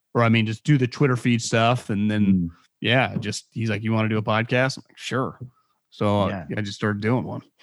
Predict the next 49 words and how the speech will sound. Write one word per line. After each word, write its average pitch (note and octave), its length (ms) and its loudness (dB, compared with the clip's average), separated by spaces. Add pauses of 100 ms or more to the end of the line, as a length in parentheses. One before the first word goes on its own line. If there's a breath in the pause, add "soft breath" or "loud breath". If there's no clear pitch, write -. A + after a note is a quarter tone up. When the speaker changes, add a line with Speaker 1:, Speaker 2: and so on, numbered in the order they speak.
(220)
Speaker 2:
Yeah, G#2 220 2
I F#2+ 80 2
mean, A2+ 120 2
like, A2 160 0
that's C3+ 200 2
how A#2 160 4
I A2+ 140 4
found A2 340 0
you. E2+ 80 -4
I've G2+ 100 -2
been A2+ 120 2
listening G#2+ 320 0
to - 60 -10
Colin G2+ 520 0 (400)
longer G#2 280 -4
than G2+ 80 -2
I've G2+ 120 -4
listened G#2 320 -4
to G2 60 -2
you. G#2+ 240 0
And, F2+ 140 -6
and F#2 200 -4
I, G2 280 -2
I G2 80 -2
came A2+ 300 0
in A2 140 0
this F2+ 180 -6
three G#2+ 160 -4
and G2+ 80 0
out G#2+ 220 -2
thing. F2+ 180 -6 (260 loud breath)
You C3+ 160 2
know C#3 60 6
what C#3+ 100 6
I C3 80 4
mean? D3+ 140 2
This, C#3 200 -2
this B2 260 -2
three D#3 200 4
and C3+ 80 6
out E3+ 240 4
thing B2 160 4
came, G#2+ 240 0
and G#2+ 80 2
I A2 60 4
was G2+ 80 0
like, G#2+ 160 -2
"Oh," C#3+ 240 2
like, G2 240 -2